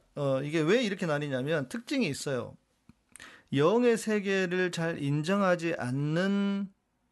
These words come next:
신학, 그런 교단에서는 주로 이분법으로 가고,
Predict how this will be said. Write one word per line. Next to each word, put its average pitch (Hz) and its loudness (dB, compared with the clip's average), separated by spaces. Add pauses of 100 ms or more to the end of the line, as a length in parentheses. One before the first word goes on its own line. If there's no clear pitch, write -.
(280)
신학, - -2 (560)
그런 190 2
교단에서는 147 0
주로 131 -6
이분법으로 143 -4
가고, 85 -12